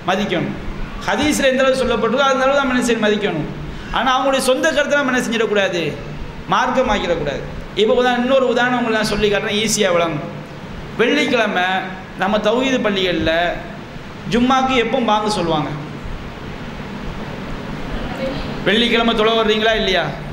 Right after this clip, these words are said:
ஜும்மாக்கு பாங்கு எப்போ சொல்லுவாங்க? இமாம் மெம்பர்ல ஏறி உட்கார்ந்து என்ன செய்வாங்க? பாங்கு சொல்-, ஒரு பாங்கு தான்.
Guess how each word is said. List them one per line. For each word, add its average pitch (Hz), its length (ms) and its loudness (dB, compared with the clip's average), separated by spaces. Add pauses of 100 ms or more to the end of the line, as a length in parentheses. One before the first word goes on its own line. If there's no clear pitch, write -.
ஜும்மாக்கு 247 440 2
பாங்கு 226 260 0
எப்போ 220 220 0
சொல்லுவாங்க? 175 400 -2 (1400)
இமாம் 226 380 2
மெம்பர்ல 226 300 2
ஏறி 220 300 2
உட்கார்ந்து 220 320 2
என்ன 247 100 0
செய்வாங்க? 202 460 2
பாங்கு 185 280 0
சொல்-, 170 180 0
ஒரு 226 180 4
பாங்கு 196 280 0
தான். 151 140 -4